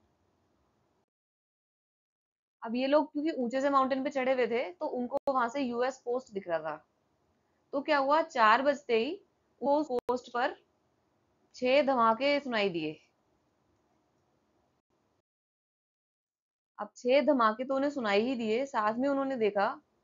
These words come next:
कि भाई सात लोग उनकी तरफ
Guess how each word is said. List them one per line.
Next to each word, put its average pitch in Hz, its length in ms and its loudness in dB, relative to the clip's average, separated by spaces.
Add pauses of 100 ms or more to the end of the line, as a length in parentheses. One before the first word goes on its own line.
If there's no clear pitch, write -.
(460)
कि 226 60 -8
भाई 226 360 2
सात 220 420 4
लोग 226 240 2
उनकी 214 220 -4
तरफ 214 360 -2